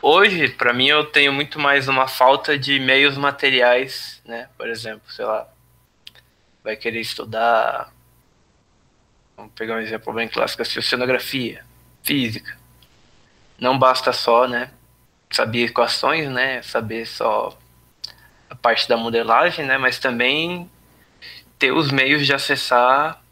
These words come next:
o mundo físico que a gente tá estudando. Então, sei lá,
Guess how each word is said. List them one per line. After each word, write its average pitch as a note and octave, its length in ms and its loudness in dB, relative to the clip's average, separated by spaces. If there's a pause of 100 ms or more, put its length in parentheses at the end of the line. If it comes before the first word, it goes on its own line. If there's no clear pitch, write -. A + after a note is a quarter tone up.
(960)
o B2+ 120 -8
mundo C3+ 240 -2
físico D#3+ 460 -2
que E3 100 -2
a - 20 -2
gente D3+ 200 -4
tá D3+ 100 2
estudando. D3 420 0
Então, A2+ 280 -8
sei - 140 -4
lá, - 200 -4